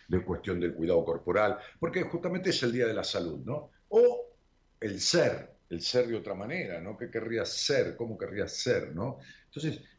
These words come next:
eh, cuando te animes, cuando te animes a, a salir de esta cárcel, ¿no? Es decir, este,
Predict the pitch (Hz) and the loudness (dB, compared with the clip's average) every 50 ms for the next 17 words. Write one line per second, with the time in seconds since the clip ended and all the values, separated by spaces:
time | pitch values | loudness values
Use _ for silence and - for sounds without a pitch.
0 | _ - - - - - - - 113 117 123 127 123 143 147 160 160 139 117 95 | _ -20 -20 -20 -20 -6 0 2 4 4 4 2 2 2 4 4 4 4 4 4
1 | 82 73 - - - - 98 104 101 101 117 131 156 175 170 - - 120 - - | 2 0 -4 -6 -6 -4 -2 -2 0 2 2 4 4 4 2 2 0 0 -2 -4
2 | - - - - - 90 101 120 117 98 87 87 - - 71 65 - 67 64 60 | -6 -14 -10 -4 -2 0 0 0 0 -2 -4 -4 -6 -4 -6 -4 -4 -2 -4 -4
3 | 57 - - 62 62 71 90 123 147 151 131 - - - - - _ - - - | -4 -4 -2 0 2 4 6 6 4 2 0 -2 -8 -20 -20 -14 _ -4 0 4
4 | 131 123 113 113 - - - - _ _ _ _ - - 131 120 - - - 120 | 4 6 4 4 0 -6 -14 -20 _ _ _ _ -4 0 2 2 2 4 4 6
5 | 113 110 110 110 - | 6 6 4 2 0